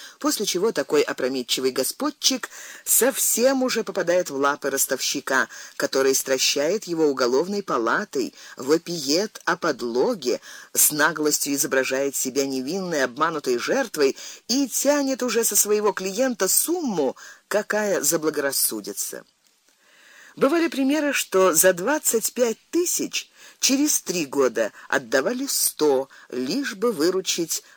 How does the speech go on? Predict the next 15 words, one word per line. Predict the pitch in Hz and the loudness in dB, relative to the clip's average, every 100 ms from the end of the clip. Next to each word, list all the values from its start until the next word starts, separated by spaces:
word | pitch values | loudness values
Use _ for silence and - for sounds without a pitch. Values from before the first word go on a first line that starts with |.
| _ | _
подложную | 147 123 127 143 143 139 135 | 0 0 0 0 0 0 -2
подпись, | 131 - 156 - - 117 - - - | 0 0 0 0 -6 -4 -6 -10 -10
которую | - 135 135 135 131 | -8 -2 2 4 4
заставляли | 131 147 - 127 139 143 | 2 0 0 0 0 0
их | 147 143 | -2 0
делать | 147 151 156 - | 2 4 2 -2
в | 147 | -4
нетрезвом | 190 196 139 120 131 135 | -4 -2 0 0 0 -2
виде | 185 311 254 262 - - | 0 0 2 -2 -4 -12
благодаря | 143 180 156 156 165 165 - - - | 0 0 2 2 2 0 -4 -16 -4
ростовщичьему | 151 170 - 143 - 165 156 - 147 143 139 127 - - - | 2 2 2 -2 -2 -2 0 0 -2 0 -2 -4 -12 -20 0
завтраку | - 160 151 139 - 127 127 - 123 - | 2 4 4 2 -4 -6 -6 -4 -4 -2
с | - - | -2 2
обильными | 139 127 131 113 120 120 | 2 0 -6 -6 -4 -4
возлияниями. | 120 131 117 123 113 104 90 87 69 67 | -4 -4 -4 -4 -4 -6 -10 -14 -14 -16